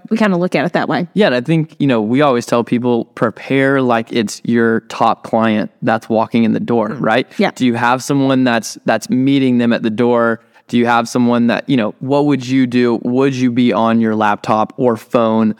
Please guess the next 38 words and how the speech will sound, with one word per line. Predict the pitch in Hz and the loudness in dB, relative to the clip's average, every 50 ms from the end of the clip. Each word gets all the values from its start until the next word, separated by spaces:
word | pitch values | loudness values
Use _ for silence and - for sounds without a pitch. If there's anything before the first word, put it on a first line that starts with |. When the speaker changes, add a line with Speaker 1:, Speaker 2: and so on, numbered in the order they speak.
| _ _ _ _ _ - | _ _ _ _ _ -2
Speaker 2:
if | 135 120 98 104 | -2 -2 -2 0
you | 131 127 120 | 0 0 2
had | 123 120 120 120 | 2 0 0 0
your | 123 117 | 0 0
number | 113 113 120 117 123 123 | 2 2 2 2 0 0
one | 120 120 117 113 | 0 0 0 0
client | - 123 117 110 110 101 95 | 0 0 0 2 2 0 0
who's | 113 113 107 | -2 -2 -2
bringing | 101 117 113 110 110 110 | -2 -2 0 0 0 0
you | 110 110 110 104 | 0 0 0 0
a | - - | 0 0
lot | 113 113 113 110 110 110 | 0 0 0 0 0 -2
of | 104 - | -2 0
money | 120 113 110 110 110 107 104 - - _ _ _ _ _ _ _ _ _ _ _ - | 0 0 0 0 0 -2 -4 -8 -12 _ _ _ _ _ _ _ _ _ _ _ -2
and | 131 120 113 | 0 2 2
you're | 117 123 123 120 120 - - _ | 2 2 2 2 0 -2 -4 _
on | - 127 127 123 | -2 0 2 2
your | 123 120 | 0 0
phone | 110 - - 123 120 117 113 | -2 0 0 0 0 2 0
or | 113 107 82 | 0 -2 0
on | 117 117 117 117 117 | 0 0 0 2 0
your | 113 110 110 110 107 101 _ - | 0 0 0 -2 -2 -4 _ -6
computer | - 127 113 - - 160 135 120 117 95 92 _ - | -4 -4 -4 -2 0 0 0 0 0 -2 -4 _ -6
during | 139 135 131 123 123 120 120 117 113 110 - _ _ - | -2 0 0 2 2 2 0 0 0 -2 -6 _ _ -6
the | - | -2
interview | 123 135 127 123 117 120 120 117 113 | 0 0 0 0 0 0 2 2 2
or | 110 | 2
during | 104 113 113 110 113 | 2 0 0 0 0
your | 113 110 113 | 0 0 0
meeting? | 117 110 107 - - - - - | 0 0 0 -2 -4 -6 -6 -4
Speaker 1:
Yeah, | - 262 277 | -2 0 0
Speaker 2:
Right? | - 233 | 0 0
Speaker 1:
we're | 269 285 | -2 -2
creating | - - 349 349 349 285 349 330 311 | -2 -2 -2 -2 0 0 0 0 0
an | 247 | 0
experience | 202 - - - - - - 254 233 226 214 185 151 - - - - | -2 -4 -8 -14 -10 -4 -2 0 2 2 2 0 -2 -4 -6 -8 -10
for | - - 185 | -6 -4 -2
them. | 151 135 110 73 - | -2 -2 -2 -4 -6